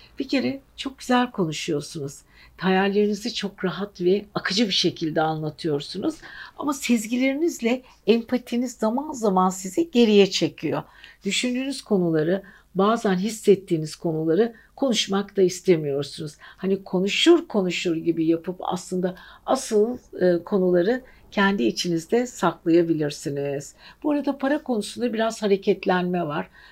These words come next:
Tam biliyorsunuz Mars var, Jüpiter var. E, çok fazla yetenekler, çok yeteneğinizi ortaya çıkaracak çok güzel parasal konular gündeme gelecek.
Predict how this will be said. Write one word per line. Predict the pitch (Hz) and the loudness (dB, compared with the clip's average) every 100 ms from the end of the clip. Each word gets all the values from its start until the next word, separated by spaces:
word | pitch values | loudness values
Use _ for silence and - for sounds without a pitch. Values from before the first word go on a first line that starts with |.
| _ | _
Tam | 202 190 190 | -2 0 0
biliyorsunuz | 196 190 165 - 170 160 - | 6 8 8 2 -8 -8 -4
Mars | 170 175 175 - | 2 2 2 -4
var, | 160 147 | -4 -2
Jüpiter | 156 180 170 - 170 151 | -2 -4 -4 -2 0 0
var. | 165 156 175 - - - | -2 -4 -6 -14 -20 -4
E, | 185 185 | 2 4
çok | 185 240 - | 2 -4 0
fazla | 185 175 | 0 4
yetenekler, | 165 160 160 156 151 - 165 180 | 4 4 2 -2 -2 -2 -4 -2
çok | - - - | -4 -6 -4
yeteneğinizi | 180 175 180 202 202 214 214 202 285 277 - - - | 2 2 4 6 8 6 4 0 -2 -2 -14 -20 0
ortaya | - 202 220 214 | 4 4 4 2
çıkaracak | - - 175 170 214 - | 2 2 2 2 0 0
çok | 196 | -10
güzel | - 190 180 | -2 0 0
parasal | 180 175 165 185 175 | 0 -2 0 -2 -4
konular | - 165 160 170 | -4 -2 2 4
gündeme | 165 156 143 147 143 | 4 0 0 0 0
gelecek. | 139 147 143 - 202 | -4 -6 -6 -2 -4